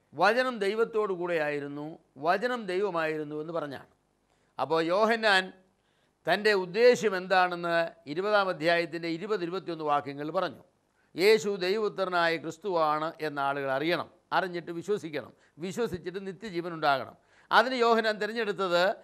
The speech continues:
അതിശയങ്ങളാണ്, അടുത്ത അവയെ അടയാളങ്ങളായിട്ടാണ്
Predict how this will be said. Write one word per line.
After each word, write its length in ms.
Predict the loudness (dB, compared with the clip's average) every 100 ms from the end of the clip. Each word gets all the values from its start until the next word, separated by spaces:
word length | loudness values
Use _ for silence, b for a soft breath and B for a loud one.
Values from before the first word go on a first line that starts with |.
| b b -2 0
അതിശയങ്ങളാണ്, 800 | 0 4 6 6 6 4 4 -8 _ _ -4
അടുത്ത 220 | -2 4 4 4
അവയെ 160 | 4 4 6
അടയാളങ്ങളായിട്ടാണ് 880 | 6 6 6 4 2 2 2 -2